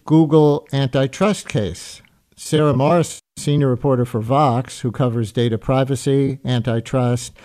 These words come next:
and big tech's power over us all, and who'll join us in a minute, wrote an article called The Secrets Google Spilled in Court, What We Learned and Didn't Learn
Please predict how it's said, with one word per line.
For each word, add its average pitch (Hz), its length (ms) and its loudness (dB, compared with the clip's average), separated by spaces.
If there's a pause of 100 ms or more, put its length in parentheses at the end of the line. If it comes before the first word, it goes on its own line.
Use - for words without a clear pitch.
(260)
and 113 360 2
big 127 280 2
tech's 127 340 -2
power 127 420 0
over 117 380 0
us 104 240 -4
all, 123 460 2
and 117 200 -2
who'll 110 180 -2
join 135 340 0
us 120 200 -2
in 110 140 0
a 104 40 0
minute, 117 360 0 (540)
wrote 135 260 2
an 127 100 2
article 135 400 2
called 120 380 0
The 113 80 -4
Secrets 165 640 -2
Google 135 440 0
Spilled 127 500 0
in 113 160 0
Court, 123 440 0 (360)
What 131 260 0
We 135 140 0
Learned 131 460 2
and 117 280 -2
Didn't 160 320 2
Learn 110 400 -2